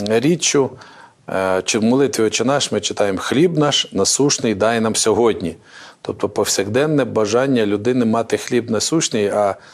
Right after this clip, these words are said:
якщо ми говоримо про хліб, ми говоримо про, е, борошно, а борошно, зрозуміло, що це,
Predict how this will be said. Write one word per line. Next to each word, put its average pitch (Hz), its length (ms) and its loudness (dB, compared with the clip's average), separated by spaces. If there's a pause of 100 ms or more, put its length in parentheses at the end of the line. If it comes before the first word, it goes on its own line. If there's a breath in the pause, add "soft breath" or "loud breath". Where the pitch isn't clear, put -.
(140 loud breath)
якщо - 280 0
ми 107 120 2
говоримо 104 420 2
про 107 200 -2
хліб, 170 460 0 (520 loud breath)
ми 110 140 0
говоримо 110 500 2 (120)
про, 104 520 2 (100)
е, 92 60 2
борошно, 117 640 0
а 87 220 0
борошно, 113 420 -2
зрозуміло, 101 420 0
що - 140 -4
це, 107 340 0